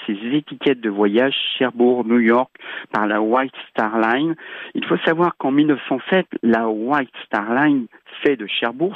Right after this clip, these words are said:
son port d'escale. Alors cette malle a traversé le temps, elle a conservé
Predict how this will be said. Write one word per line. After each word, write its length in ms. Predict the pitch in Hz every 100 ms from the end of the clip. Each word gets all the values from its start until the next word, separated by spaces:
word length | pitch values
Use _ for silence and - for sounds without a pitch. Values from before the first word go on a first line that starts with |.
| -
son 120 | 107 98 -
port 160 | 156
d'escale. 540 | 127 117 - 101 87 87 - - -
Alors 160 | 95 -
cette 160 | - -
malle 180 | 139 123
a 80 | 104
traversé 580 | - 147 143 - -
le 140 | 127 113
temps, 260 | - 165 - _ -
elle 140 | 110 98
a 80 |
conservé 560 | 95 139 127 135 117 123